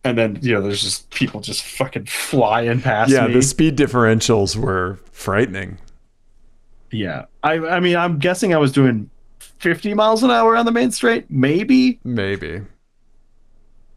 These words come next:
Speaker 1: It was not good.
Speaker 2: No. I'm glad
Speaker 1: Not
Speaker 2: you're safe.
Speaker 1: Yeah. Not my favorite race car experience I've ever had. <laughs>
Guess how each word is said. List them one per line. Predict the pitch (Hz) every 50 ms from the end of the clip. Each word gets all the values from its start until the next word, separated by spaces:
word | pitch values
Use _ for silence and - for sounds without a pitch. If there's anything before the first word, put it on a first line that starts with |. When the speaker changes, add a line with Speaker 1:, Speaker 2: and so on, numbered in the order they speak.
| - - - - - - - - - - - - -
Speaker 1:
It | 117 110
was | - - -
not | - 82 71 - -
good. | - - - - - - - -
Speaker 2:
No. | 120 117 - - - - - - - - - - - - _ _ _ _ - -
I'm | - 127 123 113
glad | 98 - 98 98 107 117
Speaker 1:
Not | 131 123 123 92
Speaker 2:
you're | 98 101 101 - - -
safe. | - - 117 120 139 135 117 117 - - - - - - - _ - - - - _ _ _ _ _ - - _ - - -
Speaker 1:
Yeah. | 127 110 95 85 - - - - _ - - - - - - - -
Not | 143 139 131 135 131 131
my | 117 117 113 113 - - _ _ _ _ _ - - _
favorite | - - 127 110 98 104 98 95 92 - - - - - - - - - - - - - - - - - - - - - - - - - - - - - - - - - _ _ _ _ _ _ _ _ _ _ - - - - - - - -
race | - 98 87 -
car | - 92 82 85
experience | 82 - - - 87 90 98 92 - -
I've | 110 - -
ever | - 135 139
had. | - - - -
<laughs> | -